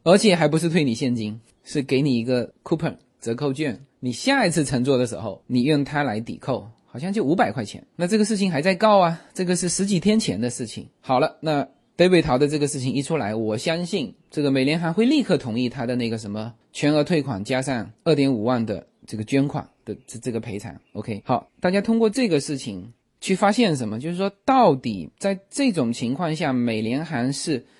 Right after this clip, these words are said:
怎么挑选让人下来的？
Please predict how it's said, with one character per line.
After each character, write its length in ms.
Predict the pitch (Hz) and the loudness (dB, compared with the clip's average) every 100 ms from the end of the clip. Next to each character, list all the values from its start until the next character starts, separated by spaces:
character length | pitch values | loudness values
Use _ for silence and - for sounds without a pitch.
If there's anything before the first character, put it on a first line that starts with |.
| _ | _
怎 240 | - 147 123 | -4 0 2
么 300 | 117 156 220 - _ | 4 2 2 -2 _
挑 280 | - 202 214 | 0 2 2
选 300 | 208 131 80 | 0 -4 -2
让 200 | 143 147 | -2 0
人 180 | 117 104 | 0 -2
下 220 | 131 165 | -4 -4
来 160 | - | -6
的？ 80 | - | -14